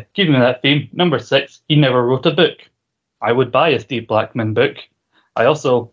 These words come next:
got bought a Kane book, the last third of which is one of the most boring and tedious things I've ever read, because it's him trying to compare wrestling and politics in a fun way to make it more interesting, like a dad trying to explain a thing that he thinks is cool that will never be cool.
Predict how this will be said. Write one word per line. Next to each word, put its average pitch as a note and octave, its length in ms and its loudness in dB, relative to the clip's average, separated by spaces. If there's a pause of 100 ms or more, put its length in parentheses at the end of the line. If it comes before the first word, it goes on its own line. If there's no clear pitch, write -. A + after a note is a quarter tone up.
got - 220 -2
bought A#2+ 360 -2 (120)
a - 100 -10
Kane D3+ 340 0
book, A2 240 -2 (640)
the A#2+ 60 2
last C3 260 0
third D3 160 0
of A2 120 -4
which - 340 -4 (100)
is A#2+ 140 -6
one C3 100 2
of B2+ 40 2
the B2 80 0
most A#2 260 -2
boring C#3 420 0
and A2+ 120 -4
tedious C3 360 -2
things A#2+ 240 -4
I've A#2+ 140 -2
ever A#2 220 -2
read, B2 420 -4 (480)
because C3 320 -4
it's - 340 -12
him C3+ 280 -2
trying B2+ 300 -6
to A#2 400 -2 (280)
compare C3+ 340 0
wrestling A#2+ 760 -2 (160)
and A2+ 180 -6
politics C3 640 -2
in A#2 80 -4
a A#2 100 -2
fun A#2+ 300 -2
way B2 380 0 (120)
to B2 80 -12
make A#2 120 0
it A2+ 80 -4
more A#2 160 2
interesting, A#2 680 -4 (220)
like B2 120 -2
a A2+ 100 -2
dad A#2+ 300 0
trying A2+ 200 -4
to - 80 -8
explain B2 340 -4
a A2+ 80 -2
thing A#2 240 -4
that G#2+ 100 -8
he B2 140 -6
thinks A2+ 240 -4
is A2+ 80 -16
cool - 240 0
that A#2+ 160 0
will A2 140 0
never B2+ 240 0
be G#2+ 160 -12
cool. A2 440 -4